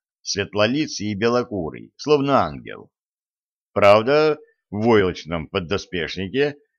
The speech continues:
расшитом красными нарядными завитушками. Следом, наглядно демонстрируя старшинство, поднялись двое пожилых грузных бородачей в шубах,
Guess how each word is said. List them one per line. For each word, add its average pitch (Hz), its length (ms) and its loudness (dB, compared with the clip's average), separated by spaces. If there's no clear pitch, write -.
расшитом 147 560 -2
красными 143 540 2
нарядными 113 720 0
завитушками. 87 880 -10
Следом, 110 840 2
наглядно 110 600 0
демонстрируя 104 840 0
старшинство, 95 880 -4
поднялись 135 640 2
двое 127 400 2
пожилых 117 460 -2
грузных 107 580 -4
бородачей 101 720 0
в 90 100 -16
шубах, 95 640 -4